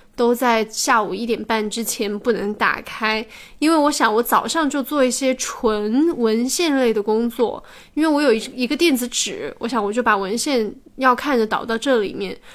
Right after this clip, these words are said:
这样我保证上午的时间就纯拿来看文献，然后要处理别的事情、回邮件啊，处理别的工作啊，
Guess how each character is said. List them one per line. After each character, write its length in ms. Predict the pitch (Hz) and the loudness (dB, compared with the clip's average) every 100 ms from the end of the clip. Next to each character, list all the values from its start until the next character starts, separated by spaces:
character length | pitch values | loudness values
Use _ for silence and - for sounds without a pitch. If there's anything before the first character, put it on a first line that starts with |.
| - | -6
这 80 | 294 | 2
样 100 | 240 | 2
我 60 | 233 | 4
保 220 | 226 214 | 0 0
证 180 | 277 254 | 0 0
上 260 | 359 277 | 2 2
午 80 | 220 | 2
的 60 | 208 | -4
时 160 | - | -4
间 100 | 226 | -2
就 120 | 226 | -2
纯 360 | 220 - 214 262 | -4 -6 -4 0
拿 140 | 302 | 2
来 180 | 226 208 | 2 0
看 240 | 220 233 220 | -4 -2 -2
文 180 | 196 220 | -2 -4
献， 340 | - 208 - - - - | -4 -6 -8 -20 -20 -4
然 180 | 247 254 | 0 0
后 300 | 277 254 240 | 2 4 6
要 240 | 277 254 | 6 4
处 240 | 233 285 233 | 2 -2 -2
理 80 | |
别 160 | 214 202 | 0 0
的 80 | 233 | 0
事 260 | - 285 | 0 -2
情、 420 | 220 - 220 196 202 | -4 -6 -6 -6 -4
回 200 | 214 214 | -2 0
邮 160 | 202 | -2
件 360 | 202 277 233 208 | -2 0 0 0
啊， 300 | 196 202 202 - - - | 0 -2 -6 -14 -20 -10
处 180 | 269 | -4
理 100 | 226 | -2
别 140 | 214 202 | -2 -2
的 80 | 220 | 0
工 260 | 240 247 | 0 0
作 240 | 233 254 214 | 0 0 2
啊， 340 | 202 202 | 2 0